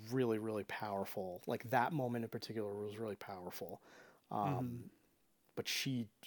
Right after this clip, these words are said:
Speaker 1: she is, like, the sense, and, and it, it mirrors the idea or the, um, the, the use of light, right? Like,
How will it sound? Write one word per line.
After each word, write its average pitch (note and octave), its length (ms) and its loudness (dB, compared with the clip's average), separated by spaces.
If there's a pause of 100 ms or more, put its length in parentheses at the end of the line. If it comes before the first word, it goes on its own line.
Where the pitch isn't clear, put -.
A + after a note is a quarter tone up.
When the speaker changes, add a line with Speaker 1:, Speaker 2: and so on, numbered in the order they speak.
(140)
Speaker 1:
she A#2 360 0
is, G#2 160 -2
like, G#2+ 220 0 (100)
the G#2 360 -2 (1400)
sense, - 480 -2
and, D#3 340 0
and C#3+ 180 2
it, C#3 200 0
it D3+ 160 6 (200)
mirrors C#3 600 6
the A#2+ 220 0
idea A2+ 440 2
or A#2+ 200 0
the, G#2+ 240 -2 (640)
um, G#2+ 520 2 (1160)
the, B2+ 360 0
the B2 120 0
use A#2 340 0
of A2 120 -2
light, G#2+ 380 2 (100)
right? A#2+ 300 2
Like, B2+ 280 2